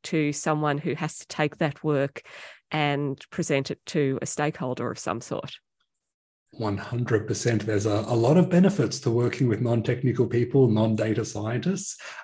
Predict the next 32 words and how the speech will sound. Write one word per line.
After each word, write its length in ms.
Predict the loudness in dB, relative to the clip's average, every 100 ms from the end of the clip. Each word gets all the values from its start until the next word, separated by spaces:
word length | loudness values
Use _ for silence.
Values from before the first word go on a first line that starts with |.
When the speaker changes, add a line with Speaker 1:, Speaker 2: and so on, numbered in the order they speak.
| -2
Speaker 2:
uh, 180 | 0 2
and 160 | 2
you 80 | 2
can 180 | 2 4
generate 400 | 6 6 6 4
a 40 |
lot 300 | 2 2 2
of 120 | 0 0
insight 460 | -2 -2 -4 -4
from 180 | -4 -4
that 220 | -2 -2 -2
and, 120 | -2
uh, 240 | 0 -2 -6 -18 -20 -8 2
improve 500 | 2 6 10 10 8
your, 180 | 6
uh, 140 | 6 4
data 340 | 2 2 0
science 380 | -2 -4 -4 -4
function 420 | -2 -2 -2 -4
considerably. 840 | -4 -4 -2 0 0 0 -4 -6 -10 _ _ _ _ _ -6
Um, 480 | -2 0 0 -2 -8 -20
I've 180 | _ 6
also 160 | 8 10
had 80 | 8
the 60 |
opportunity 300 | 8 8 10
to 60 | 10
work 160 | 8
with 120 | 6 4
some, 160 | 4
uh, 240 | 4 2 -4 -18 _ _ _ _ 0
entrepreneurs, 960 | 0 2 0 0 0 0 0 -4 -6